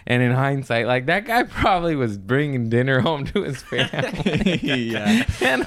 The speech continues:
Speaker 1: I stole his family's food. I feel awful.
Speaker 2: Or maybe he
Speaker 1: I
Speaker 2: stole
Speaker 1: was
Speaker 2: it.
Speaker 1: seventeen. You're such an asshole. You don't know.
Speaker 2: Maybe he stole it from another convertible,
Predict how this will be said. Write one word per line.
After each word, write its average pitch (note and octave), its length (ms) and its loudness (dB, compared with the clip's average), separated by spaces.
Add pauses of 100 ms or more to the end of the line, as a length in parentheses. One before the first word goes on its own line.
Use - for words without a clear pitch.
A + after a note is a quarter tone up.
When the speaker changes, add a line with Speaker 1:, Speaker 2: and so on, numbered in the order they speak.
Speaker 1:
I C4+ 180 0
stole F3 480 2
his D3+ 200 0
family's D3+ 600 0
food. C#3 520 -2 (500)
I B2+ 120 2
feel C#3+ 200 2
awful. C#3+ 720 2 (200)
Speaker 2:
Or A2 80 -4
maybe A#2 240 4
he C3 80 4
Speaker 1:
I - 20 2
Speaker 2:
stole E3 220 2
Speaker 1:
was B2+ 100 4
Speaker 2:
it. - 20 -2
Speaker 1:
seventeen. A3 540 0
You're G3 80 0
such - 340 -6
an G3 100 2
asshole. G3 440 0
You A#2 100 2
don't C#3 220 2
know. G#2 240 -2 (240)
Speaker 2:
Maybe B2 160 4
he A#2+ 120 4
stole A2+ 180 2
it A2 60 0
from A2+ 100 0
another G#2+ 280 2
convertible, G2 600 -4